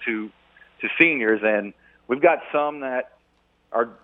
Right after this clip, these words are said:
performing about as expected. You know, there's some guys that we threw at the va-, threw into the varsity level, expecting them to struggle, and,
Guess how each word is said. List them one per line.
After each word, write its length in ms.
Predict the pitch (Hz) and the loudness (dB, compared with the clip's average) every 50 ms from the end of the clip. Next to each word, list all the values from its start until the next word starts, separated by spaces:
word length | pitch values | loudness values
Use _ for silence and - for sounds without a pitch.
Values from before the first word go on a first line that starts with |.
| - _ | -20 _
performing 420 | - 139 120 - 135 135 139 135 131 | -2 -2 -2 2 0 2 2 2 2
about 280 | 117 110 127 143 147 | 4 4 4 6 6
as 100 | 143 135 - | 4 2 0
expected. 600 | 135 127 - - - 131 135 143 - - 160 156 | -2 -6 -6 -2 2 4 4 4 2 0 -4 -4
You 80 | 131 117 | -2 -4
know, 60 | 117 | 0
there's 160 | 113 123 123 - - | 2 0 0 2 -2
some 160 | 135 135 131 | -2 -2 0
guys 300 | 120 127 127 131 131 123 - | 0 2 2 2 0 0 -2
that 100 | 127 113 | -6 -6
we 120 | 123 120 | -6 -10
threw 260 | - - 120 131 131 | -6 -2 0 0 0
at 60 | 123 | 0
the 60 | 123 107 | -2 -4
va-, 100 | 117 - - _ | -4 -6 -4 _
threw 120 | 127 131 | -6 -6
into 120 | 127 - | -4 -4
the 80 | 131 120 | -6 0
varsity 320 | - 120 123 127 - - | 2 4 2 2 2 -2
level, 300 | 123 113 120 127 135 131 | -4 -2 -2 0 0 0
expecting 420 | 110 - - - - 101 - 110 110 | -2 -2 -2 -2 -2 -2 -2 -4 -4
them 80 | 110 | -4
to 40 | 104 - | -4 -2
struggle, 420 | - 110 110 117 117 117 113 107 | 0 2 2 4 4 4 2 2
and, 160 | 107 104 101 | 0 -2 -4